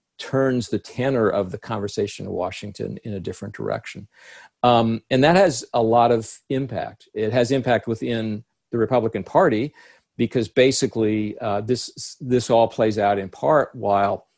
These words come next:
George H W Bush, Ronald Reagan's vice president, has become president. And he's also a very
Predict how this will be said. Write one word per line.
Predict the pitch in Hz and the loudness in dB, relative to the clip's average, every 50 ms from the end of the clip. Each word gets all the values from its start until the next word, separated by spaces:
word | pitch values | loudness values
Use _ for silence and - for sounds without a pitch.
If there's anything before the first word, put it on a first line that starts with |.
| _ | _
George | - - 117 113 104 104 - - | -2 0 2 2 2 0 -2 0
H | 131 170 165 - - | 0 0 0 0 2
W | 160 127 107 104 95 92 | 2 2 2 0 -2 -4
Bush, | 87 98 92 110 117 - - | -4 -4 -4 -4 -6 -8 -6
Ronald | 107 101 98 98 95 95 | -6 -4 -4 -4 -6 -8
Reagan's | 92 92 92 92 95 92 87 - - - - | -8 -8 -8 -8 -8 -10 -12 -14 -16 -14 -6
vice | - 107 120 120 | -2 -2 -2 -2
president, | - - 95 85 82 98 101 92 80 | -2 -4 -4 -4 -4 -6 -8 -8 -8
has | 90 87 | -10 -10
become | - - 107 - 107 95 | -10 -12 -10 -10 -10 -10
president. | 92 - - 85 80 - 117 131 131 | -8 -8 -8 -8 -6 -6 -6 -6 -4
And | 127 127 | -2 0
he's | 156 151 120 | 0 0 2
also | - - 139 156 160 - - 117 | 2 4 4 4 4 4 2 4
a | 101 101 101 | 4 4 2
very | 104 107 107 104 107 104 107 104 107 101 | 2 2 2 4 4 4 2 0 -2 -4